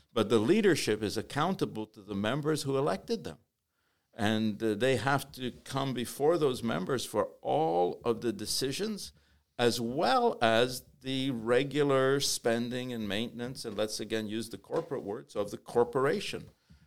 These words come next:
And that includes, for me, all the filing of the documents and, and so on. So, so that's from a P A O C, or maybe even better, a moral perspective.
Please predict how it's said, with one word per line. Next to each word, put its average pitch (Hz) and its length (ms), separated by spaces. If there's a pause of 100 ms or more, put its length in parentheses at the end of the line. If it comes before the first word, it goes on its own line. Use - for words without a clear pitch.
(100)
And 110 180
that 123 160
includes, 123 640 (260)
for - 200
me, 90 220
all 117 180
the 110 80
filing 101 460
of 98 140
the 92 80
documents 95 760
and, 82 140 (160)
and 90 100 (540)
so 90 200
on. - 200 (360)
So, - 320 (400)
so 143 180
that's 190 280
from 143 520 (1300)
a - 100
P 147 200
A 147 120
O 143 100
C, 170 360
or 117 420 (180)
maybe 131 340
even 123 340
better, 127 360
a 92 100
moral 113 720 (260)
perspective. 160 600